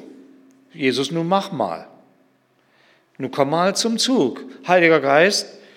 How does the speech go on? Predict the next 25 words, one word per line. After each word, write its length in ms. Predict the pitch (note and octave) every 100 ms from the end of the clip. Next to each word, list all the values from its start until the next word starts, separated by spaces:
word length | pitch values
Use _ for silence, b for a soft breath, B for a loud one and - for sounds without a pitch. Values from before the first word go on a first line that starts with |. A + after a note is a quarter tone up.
| B
warn 400 | - C3 D3+ F3+
mich 420 | G3 A#3+ - - - -
und 220 | B2 A#2 -
lass 240 | C3+ E3 D#3
mich 180 | C3
nur 220 | C3+ B2+ D3
nicht 180 | F3
in 60 | F3+
Schwierigkeiten 800 | - E3+ A#2 G2 - F2 E2 -
kommen.“ 240 | - - _ _ _ _ _ _ - B B B B B B _ _ -
Manchmal 340 | B2+ C3+ E3+
ergreift 380 | E3 D#3+ D#3+ -
mich 120 | C3
dieses 300 | - G2+ G2
Ding. 220 | - F2+
Vielleicht 220 | E3 F#3
erzähle 380 | E3+ - E3 D3
ich 140 | C3+ -
von 240 | - B2
mir 160 | D3 D#3
und 80 |
ihr 140 | C3+ C3+
seid 200 | C#3+ C#3+
viel 180 | - D3
besser. 380 | G3 - G2